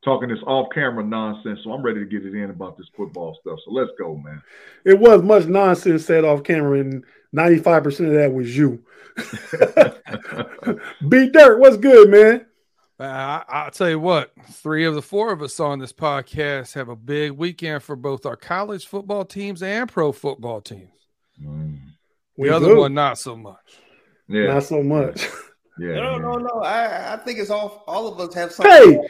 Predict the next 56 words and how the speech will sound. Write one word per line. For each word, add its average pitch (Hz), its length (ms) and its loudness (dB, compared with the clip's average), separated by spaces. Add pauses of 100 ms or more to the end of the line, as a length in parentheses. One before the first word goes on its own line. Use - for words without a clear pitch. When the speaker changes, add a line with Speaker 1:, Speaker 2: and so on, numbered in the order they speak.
(120)
Speaker 2:
he, 403 220 12
Speaker 4:
hope - 200 -6
Speaker 2:
he 427 200 12
Speaker 4:
for. 415 100 6
Speaker 2:
said, 339 140 4
he 403 160 12
said, 359 220 6
he 403 120 10
said 254 300 4
three 349 200 0
or 320 60 2
four, 311 240 6
but 220 140 2
nobody 359 420 6
told 294 300 8
on 254 100 -2
you. 285 80 4
You 339 160 6
telling 330 240 6
on 349 100 0
yourself. 370 720 2 (220)
Speaker 3:
Wait, 156 100 -2
what 139 140 -4
Speaker 4:
I'm 147 80 -2
Speaker 3:
happened? 202 220 -4
Speaker 4:
no, - 220 0 (240)
I'm 185 280 -4
saying 240 320 0 (260)
all 208 220 -2
of 202 100 -4
us 202 140 -4
have 196 100 -6
something 190 260 -8
to 196 60 -4
hope 214 320 -8
for 170 160 -6
this 139 160 -6
weekend. 113 540 -14 (400)
Speaker 1:
Man, 127 80 -10
Speaker 4:
That's 131 180 6
Speaker 1:
he 131 220 0
Speaker 4:
all. 113 100 -4
Speaker 3:
Are 180 60 2
you 190 200 0
gonna 196 300 4
hope 185 440 0
that 151 100 -10
you're 156 160 -6
giving 160 260 -6
a 143 80 -10
better 151 300 -2
draft 151 480 -6
pick 147 280 -8
to 139 120 -10
the 110 40 -16
Steelers 117 420 -12